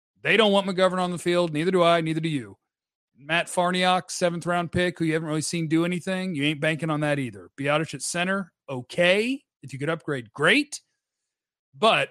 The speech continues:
at wide receiver or at offense, what do you really still have left with Jaron Kearse coming back? You need on offense a wide receiver, a left guard.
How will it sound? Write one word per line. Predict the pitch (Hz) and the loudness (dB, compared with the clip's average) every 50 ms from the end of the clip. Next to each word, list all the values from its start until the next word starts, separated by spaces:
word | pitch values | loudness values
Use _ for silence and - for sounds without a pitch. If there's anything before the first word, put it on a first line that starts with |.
| - _ _ _ _ _ _ _ _ - | -8 _ _ _ _ _ _ _ _ -2
at | 170 175 151 | -2 0 2
wide | 175 180 190 185 | 4 4 4 2
receiver | 185 - - 196 190 180 175 165 | 0 -2 -2 -2 -2 -2 0 2
or | 180 175 170 | 2 4 4
at | 160 147 143 - - | 2 2 -2 -2 0
offense, | 180 196 185 - 185 175 156 - | 0 0 0 0 -4 -8 -6 -6
what | 165 180 | -4 -4
do | 185 | -4
you | 180 147 | -2 -4
really | 135 127 123 135 156 175 185 185 196 185 | -6 -6 -6 -4 -2 -2 0 0 0 -2
still | 156 - - - 180 175 170 | -4 -6 -4 0 0 2 2
have | 160 165 170 165 156 143 | 2 2 2 2 0 0
left | 147 156 143 113 101 104 - - 131 | 0 0 0 0 -4 -8 -12 -10 -10
with | 139 135 - | -10 -10 -8
Jaron | - 156 147 143 151 147 143 143 139 | -4 -2 0 0 0 0 0 -2 -4
Kearse | - 170 175 165 - - | -4 -4 -4 -4 -4 -4
coming | - 180 175 175 | -2 -2 -2 0
back? | 170 180 185 185 180 - _ _ _ _ _ _ _ _ _ _ | 0 2 2 2 0 -4 _ _ _ _ _ _ _ _ _ _
You | 143 160 | -8 -6
need | 165 165 160 | -4 -2 -2
on | 151 143 143 | 0 0 2
offense | 160 190 185 - 208 202 208 202 - - - _ | 2 2 2 2 -2 -2 -2 -4 -8 -10 -10 _
a | 143 143 | -8 -6
wide | 127 127 135 160 202 220 | -4 0 0 0 2 2
receiver, | 233 - - 202 202 190 190 196 196 190 - _ _ _ _ _ _ _ _ _ _ _ | 0 0 0 0 2 2 2 0 0 -2 -6 _ _ _ _ _ _ _ _ _ _ _
a | 139 143 | -2 2
left | 147 156 147 - - | 2 2 2 2 -2
guard. | - 107 87 - - - | -8 -12 -12 -14 -20 -20